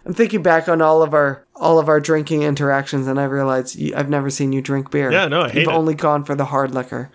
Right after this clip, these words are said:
Speaker 2: Yep. I don't even like most wines.
Speaker 1: Is that why you gave it out for free at your baby shower?
Speaker 2: Yep.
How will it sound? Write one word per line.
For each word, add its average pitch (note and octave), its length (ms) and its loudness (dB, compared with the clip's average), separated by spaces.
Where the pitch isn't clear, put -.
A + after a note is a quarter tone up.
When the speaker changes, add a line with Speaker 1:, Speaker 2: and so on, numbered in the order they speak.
Speaker 2:
Yep. D#3 240 -2
I D#3 160 0
don't G3 220 0
even G#3+ 180 -2
like D#3 220 0
most D3 240 -2
wines. B2 560 -2
Speaker 1:
Is D#3+ 80 -2
that D#3+ 140 4
why D3+ 100 4
you D3 140 0
gave D3+ 260 2
it D3 40 2
out C#3 160 2
for C#3 120 -8
free D3 240 0
at C#3+ 80 -2
your C#3 80 0
baby C#3 260 0
shower? D#3 420 0
Speaker 2:
Yep. D#3+ 220 -2